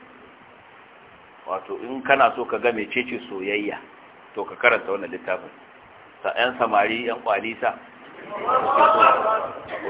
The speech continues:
san soyayya, to wannan shine littafin da zaka san mecece soyayya. Sunan shi Rawdatul Muhibbin wa Nuzhatul Mushtaqin.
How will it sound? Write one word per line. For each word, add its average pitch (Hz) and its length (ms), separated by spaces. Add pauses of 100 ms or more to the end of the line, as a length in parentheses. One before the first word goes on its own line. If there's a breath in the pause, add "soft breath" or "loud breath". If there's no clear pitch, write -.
san 117 320
soyayya, 127 480 (400)
to 101 80
wannan 117 180
shine 123 220
littafin 120 560
da 101 80
zaka 117 320
san 110 160
mecece 110 560
soyayya. 92 340 (1700)
Sunan 117 240
shi 110 80
Rawdatul 123 500
Muhibbin 107 680
wa 110 160
Nuzhatul 123 500
Mushtaqin. 101 580